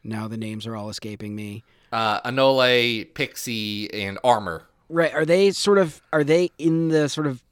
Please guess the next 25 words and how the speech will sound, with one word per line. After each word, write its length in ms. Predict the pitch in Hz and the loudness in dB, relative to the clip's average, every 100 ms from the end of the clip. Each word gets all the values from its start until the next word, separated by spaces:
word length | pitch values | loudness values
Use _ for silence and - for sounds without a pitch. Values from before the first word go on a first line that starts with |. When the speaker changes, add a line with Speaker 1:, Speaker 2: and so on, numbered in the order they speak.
| _ | _
Speaker 1:
main 420 | - 135 143 151 156 | -8 -2 0 0 -2
cast, 360 | 156 156 190 | -2 -4 -4
or 100 | 165 | -4
are 60 | 139 | -2
they 120 | 143 | -4
more 180 | 139 135 | -6 -8
supporting 460 | - - 135 120 | -10 -8 -6 -6
characters? 600 | 117 143 120 - - - - _ _ _ _ - | -6 -6 -6 -10 -20 -20 -20 _ _ _ _ 2
Speaker 2:
All 240 | 147 208 | 2 4
of 100 | 208 | 0
these 220 | 180 160 | -4 -6
are 40 | 131 | -6
supporting 540 | - - 113 101 87 | -8 -8 -6 -6 -8
characters, 580 | 95 95 90 87 80 - | -10 -8 -8 -12 -14 -12
which 160 | 113 | -10
is 120 | 113 101 | -8 -8
interesting. 520 | 104 - - 85 85 - | -8 -10 -14 -14 -12 -2
Armor 380 | 127 190 202 | 0 0 -4
has 200 | 160 160 120 | -6 -10 -4
been 260 | 123 123 | -4 -4
a, 460 | 110 113 107 104 - _ | -4 -4 -4 -4 -8 _
was 180 | 127 113 | -6 -2
a 120 | 110 | -2
main 280 | 101 113 117 | -2 -4 -4
cast 360 | - 110 117 | -2 -2 -2